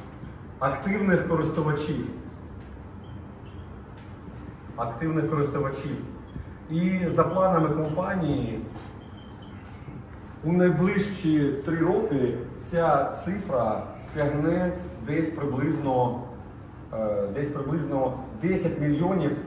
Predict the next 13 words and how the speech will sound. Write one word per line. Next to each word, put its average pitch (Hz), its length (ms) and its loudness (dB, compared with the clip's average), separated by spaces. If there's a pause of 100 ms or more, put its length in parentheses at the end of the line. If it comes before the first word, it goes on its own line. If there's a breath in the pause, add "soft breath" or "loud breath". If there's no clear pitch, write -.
(140)
активних, 151 540 0 (180)
е, 120 280 4 (100)
користувачів. 127 720 -2
Але 143 280 4
я 147 160 6
вважаю, 170 480 4 (120)
що 127 100 -2 (100)
ця, 139 60 -4 (200)
ця 147 140 -2
цифра 143 260 -2
буде 120 340 -2 (280 loud breath)
набагато 139 680 2 (140)
раніше. 143 420 4